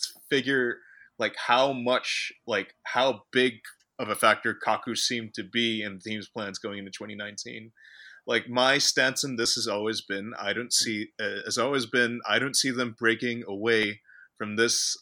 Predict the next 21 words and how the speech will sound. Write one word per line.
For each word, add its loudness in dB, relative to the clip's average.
long-term -2
plan -6
that -4
involves -6
Kaku -8
unless 0
they 0
receive -2
an -8
offer -4
that -4
blows -6
them -6
out 0
of -8
the -6
water, -2
which -4
as 4
of -2
now 4